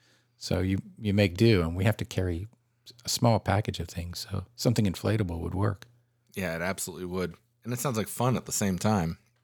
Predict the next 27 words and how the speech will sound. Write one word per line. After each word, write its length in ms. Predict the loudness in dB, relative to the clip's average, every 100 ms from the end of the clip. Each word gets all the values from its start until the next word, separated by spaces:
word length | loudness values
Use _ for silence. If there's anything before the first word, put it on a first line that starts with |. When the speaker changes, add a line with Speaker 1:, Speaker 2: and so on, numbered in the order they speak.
| _ _ _ _ 6
Speaker 1:
Definitely 280 | 8 6
cool 220 | 6 6 8
you 140 | 8
off. 420 | 6 4 0 -16 -20 _ _ _ _ _ _ _ _ _ _ -6
Speaker 2:
Which 180 | -4 0
is 80 | 4
one 140 | 6
of 60 | 4
the 60 | 2
things 220 | -2 0
we're 100 | 0
gonna 180 | 2 2
need, 240 | 2 0
because 280 | -2 -2 0
it 100 | 0
will 280 | 2 2 4
be 140 | 4 4
hot. 360 | 4 4 2
We 100 | 2
won't 240 | 4 4 4
have 220 | 2 2
mosquitoes 580 | -2 0 2 4 4 0
because 300 | -6 -6 -4
there's 180 | -2
no 120 | 0 0
fresh 300 | 0 -2 2
water, 420 | 2 4 2